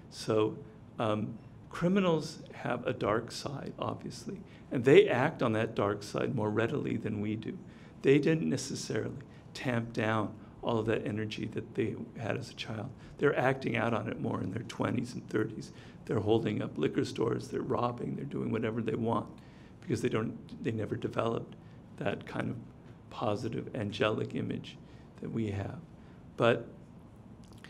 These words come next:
cri-, even criminals, who I've studied a lot, um, ninety-five percent of the time,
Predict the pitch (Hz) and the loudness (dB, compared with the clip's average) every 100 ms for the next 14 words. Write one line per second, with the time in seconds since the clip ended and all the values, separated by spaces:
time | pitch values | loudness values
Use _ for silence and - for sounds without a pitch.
0 | - - - - 190 254 214 214 - 180 | -16 -16 -2 4 6 8 8 6 4 4
1 | 170 127 135 - 139 110 - 139 139 - | 6 4 0 2 4 4 2 4 4 2
2 | 117 - 127 - - - - - - - | 0 -2 -6 -10 -16 -20 -20 -20 -18 -14
3 | - 110 104 98 - - - - - - | -2 2 2 0 -6 -14 -18 -18 -18 -18
4 | - - 135 123 202 196 175 160 - - | -6 2 4 6 4 2 4 2 2 -2
5 | 147 135 139 139 147 147 143 143 | 0 0 0 -2 0 2 2 -2